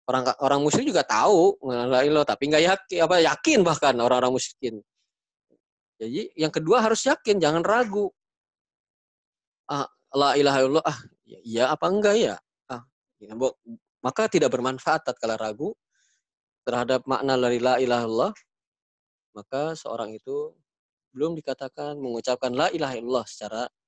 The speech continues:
sejatinya, ya.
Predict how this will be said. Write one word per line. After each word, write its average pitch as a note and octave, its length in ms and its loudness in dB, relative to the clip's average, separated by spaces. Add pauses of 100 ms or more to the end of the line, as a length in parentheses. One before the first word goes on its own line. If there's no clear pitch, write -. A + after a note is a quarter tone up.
(540)
sejatinya, G#2 720 -10 (640)
ya. G2 240 -14